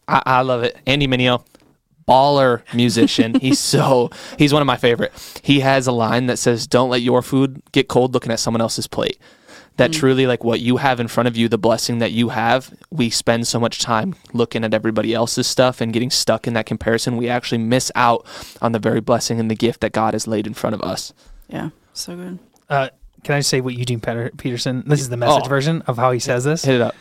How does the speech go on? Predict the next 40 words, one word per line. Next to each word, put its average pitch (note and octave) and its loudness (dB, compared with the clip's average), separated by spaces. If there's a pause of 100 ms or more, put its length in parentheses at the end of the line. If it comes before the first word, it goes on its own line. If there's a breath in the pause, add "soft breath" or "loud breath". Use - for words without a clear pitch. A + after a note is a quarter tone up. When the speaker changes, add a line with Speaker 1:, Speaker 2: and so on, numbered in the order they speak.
Speaker 3:
Says, C3 2
this C#3+ 2
is C#3 -2
Galatians B2+ -2
six, B2 -4
four B2 0
through A#2+ -2
five. A2+ 0
He A2+ -2
says, A#2+ -2
"Make C3 -2
a C#3+ -2
careful E3 0
exploration C#3+ -2
of B2 -4
who - 0
you D3 0
are A#2+ -2 (300 loud breath)
and C3+ 0
the B2 2
work B2 -2
you've C#3+ -2
been C3+ 0
given, C#3 -2
and C3 0
then B2+ 0
sink - -4
yourself A#2+ -2
into A#2 -6
that." G2+ -8 (280 loud breath)
He'll C#3 2
go C3+ 4
Speaker 1:
Hmm. C#3 2
Speaker 3:
and C#3+ 0
say, B2+ 0
"Don't C3 0
compare F#3+ -2
yourself E3+ 0
with E3+ 0
others. A2+ -4